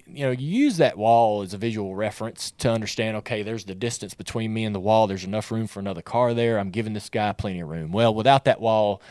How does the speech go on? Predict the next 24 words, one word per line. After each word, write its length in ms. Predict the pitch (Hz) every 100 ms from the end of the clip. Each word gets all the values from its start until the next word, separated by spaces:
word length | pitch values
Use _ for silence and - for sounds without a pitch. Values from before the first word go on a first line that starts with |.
| - -
it's 80 | -
kinda 180 | 156 139
a 40 |
little 180 | 123 117
difficult 360 | 110 - 110 -
to 60 | 107
understand 380 | 98 - 107
exactly 420 | 98 90 104 - 95
how 180 | 143
much 200 | 147 107
room 220 | 113 113 107
you're 120 | 107
allowing 260 | 101 101
this 140 | 95 -
guy 180 | 104 92
to 60 |
have. 360 | 92 92 95 - - -
Does 180 | - 135
he 80 | 123
have 180 | 117 110
enough 200 | 110 101
asphalt 460 | 107 98 92 87
out 220 | 90 85 -
there, 180 | 85